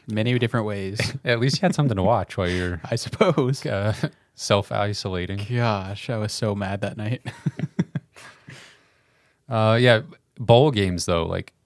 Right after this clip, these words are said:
Speaker 2: unless you're in the playoff, I, I mean, it, it has to be, like, a bowl that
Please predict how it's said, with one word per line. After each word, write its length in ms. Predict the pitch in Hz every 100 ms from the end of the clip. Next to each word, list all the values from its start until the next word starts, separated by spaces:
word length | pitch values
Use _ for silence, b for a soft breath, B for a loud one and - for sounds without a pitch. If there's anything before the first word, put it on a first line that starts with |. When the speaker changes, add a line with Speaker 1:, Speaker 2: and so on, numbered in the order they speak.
| _ -
Speaker 2:
unless 380 | 113 131 156 117
you're 80 |
in 100 | 104
the 80 | 92
playoff, 520 | - 95 95 80 78 - _ _ _ _ _ _
I, 120 | 110
I 120 | 107 104
mean, 140 | 107
it, 120 | 131
it 120 | 135
has 200 | - 151 -
to 100 | 101
be, 160 | 98
like, 280 | 90 85 80
a 60 | 82
bowl 460 | 80 90 87 85
that 300 | 80 80 -